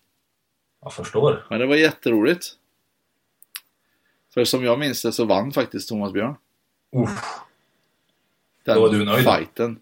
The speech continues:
Speaker 2: Det var en liknande fight alltså som den vi hade här nu.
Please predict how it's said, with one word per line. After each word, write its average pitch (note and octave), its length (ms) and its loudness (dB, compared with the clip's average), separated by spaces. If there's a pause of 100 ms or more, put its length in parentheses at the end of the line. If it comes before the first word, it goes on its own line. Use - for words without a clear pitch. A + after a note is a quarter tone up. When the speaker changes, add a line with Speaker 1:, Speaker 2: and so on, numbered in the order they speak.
(140)
Speaker 2:
Det - 120 0
var B2 160 2
en A#2 100 -2
liknande A#2 540 0
fight G2+ 380 2
alltså F2+ 440 -4
som A2 180 -10
den G2+ 200 -4
vi G2 80 -4
hade F#2 260 -2
här G#2+ 160 -2
nu. A2 160 -8